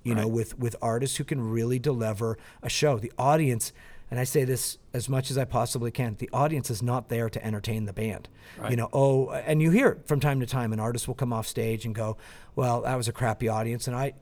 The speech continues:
Speaker 1: you know,
Speaker 2: Right,
Speaker 1: I, I
Speaker 2: yeah.
Speaker 1: say the same thing, and I have since I played in a band with my guys going, "Oh, that, that was kinda lame." It's like, "That's our job. That's your job." They didn't pay to
Speaker 2: Yeah.
Speaker 1: entertain themselves. You were paid to entertain them. And I, I just,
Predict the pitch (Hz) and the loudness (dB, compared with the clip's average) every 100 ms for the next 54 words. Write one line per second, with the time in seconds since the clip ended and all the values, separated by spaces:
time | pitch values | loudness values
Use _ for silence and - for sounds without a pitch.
0 | - 180 147 135 135 135 131 160 147 135 | -4 0 2 2 2 0 0 2 2 2
1 | 143 139 143 160 139 117 131 131 - - | 2 2 0 0 0 2 2 0 -2 -2
2 | 135 139 147 175 123 113 107 117 113 113 | 0 2 6 6 6 2 0 0 0 -2
3 | - - - - - 135 113 151 165 113 | -6 -20 -20 -18 0 2 4 4 4 2
4 | - 104 120 135 135 135 143 135 135 120 | 0 -2 0 0 -2 -2 -2 0 0 0
5 | 135 131 143 156 151 165 190 98 64 - | -2 -2 -2 -4 2 4 4 0 -6 -10
6 | - - - 160 151 190 123 52 - - | -20 -18 -4 -2 2 2 0 -8 -12 -20
7 | - - - 123 - 127 139 170 170 143 | -20 -16 -10 -10 -6 0 2 4 4 4
8 | 135 131 - 127 151 131 110 117 - 131 | 0 -2 -2 2 4 4 0 -2 -2 0
9 | 131 113 131 113 104 160 147 117 110 - | 0 0 -2 -2 -2 2 2 2 -4 -6
10 | 117 160 147 131 113 113 110 104 107 104 | 0 2 2 0 0 -2 -2 -2 -2 -2
11 | 123 107 - - - - - 135 135 135 | -4 -6 -10 -18 -20 -12 -2 0 2 0
12 | 127 123 143 | -2 0 0